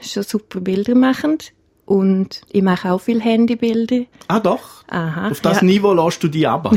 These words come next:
Speaker 1: <laughs> Ist nicht niveaulos, überhaupt nicht. Die beste Kamera ist die, die man dabei hat und das hat man einfach immer dabei. Aber mein Blick, der ist immer, immer fotografisch, also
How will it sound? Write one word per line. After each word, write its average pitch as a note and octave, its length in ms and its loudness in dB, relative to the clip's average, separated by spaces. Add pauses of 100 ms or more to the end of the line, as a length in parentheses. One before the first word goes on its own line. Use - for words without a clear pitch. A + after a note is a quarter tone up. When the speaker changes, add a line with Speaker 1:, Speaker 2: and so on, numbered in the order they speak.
(200)
Speaker 1:
<laughs> - 240 -20
Ist F#3+ 160 -2
nicht E3+ 160 0
niveaulos, F#3 720 2
überhaupt F3 680 0
nicht. D#3+ 160 -2 (400)
Die A3 80 2
beste B3 300 2
Kamera A#3 360 2
ist A#3 200 -2
die, A3+ 40 2
die A3+ 60 6
man A3 200 4
dabei G#3+ 420 2
hat F3 160 -2
und F3+ 160 -6
das F#3 160 -6
hat F#3 160 0
man F#3 120 0
einfach E3+ 260 -2
immer D#3 220 -2
dabei. D3 360 -6 (640)
Aber F#3+ 220 -4
mein G3+ 220 4
Blick, A3 340 0
der F#3 140 4
ist F3+ 120 -2
immer, F3 380 0 (140)
immer E3+ 220 0
fotografisch, D#3+ 840 -2
also D#3+ 300 -4